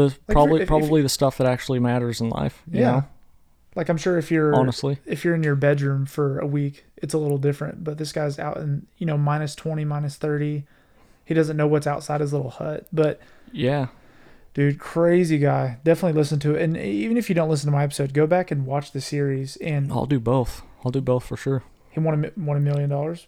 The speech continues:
Speaker 1: became a millionaire.
Speaker 2: Oh, wow.
Speaker 1: And he, I, I feel like, 'cause I, I, I knew he won the show before I had him on, obviously.
Speaker 2: Yeah.
Speaker 1: I've, it sounds biased, but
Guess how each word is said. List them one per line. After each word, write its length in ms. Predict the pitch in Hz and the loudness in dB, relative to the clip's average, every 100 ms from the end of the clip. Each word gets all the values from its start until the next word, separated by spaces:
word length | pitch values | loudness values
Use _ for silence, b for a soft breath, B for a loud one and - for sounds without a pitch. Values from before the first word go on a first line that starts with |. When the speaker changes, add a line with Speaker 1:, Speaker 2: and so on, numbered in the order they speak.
| - | -12
Speaker 1:
became 260 | 147 147 139 | -6 -4 -4
a 60 | |
millionaire. 480 | 135 139 139 151 175 _ - | -4 -4 -4 -8 -12 _ -10
Speaker 2:
Oh, 180 | - - | -10 -8
wow. 360 | - - - 123 _ _ - | -10 -10 -10 -12 _ _ -6
Speaker 1:
And 220 | 170 - - 440 - | -4 -6 -12 -20 -18
he, 340 | - 156 185 - | -10 -4 -4 -4
I, 220 | 202 160 156 - | -4 -4 -4 -4
I 100 | - | -4
feel 520 | 139 - - - 180 | -4 -10 -20 -2 0
like, 260 | 165 143 - | 2 0 -4
'cause 160 | 156 147 | -4 -2
I, 120 | 151 | -2
I, 300 | - - 156 | -4 -8 -6
I 80 | 165 | -2
knew 160 | 170 175 | 0 0
he 120 | 165 | 0
won 180 | 147 143 | 0 -2
the 40 | |
show 340 | 139 147 143 147 156 156 | -2 -2 -2 -4 -8 -8
before 280 | 139 151 143 | -6 -4 -4
I 40 | |
had 180 | 135 143 | -4 -4
him 100 | 131 | -4
on, 240 | 135 139 | -6 -6
obviously. 460 | - 143 143 165 147 - | -6 -6 -6 -8 -8 -4
Speaker 2:
Yeah. 180 | 143 - b b - | -4 -4 b b -10
Speaker 1:
I've, 220 | 151 139 - | -8 -8 -10
it 140 | 165 | -8
sounds 240 | 156 156 139 | -2 -2 -2
biased, 360 | 139 139 139 | -2 -4 -4
but 240 | 147 139 | -6 -6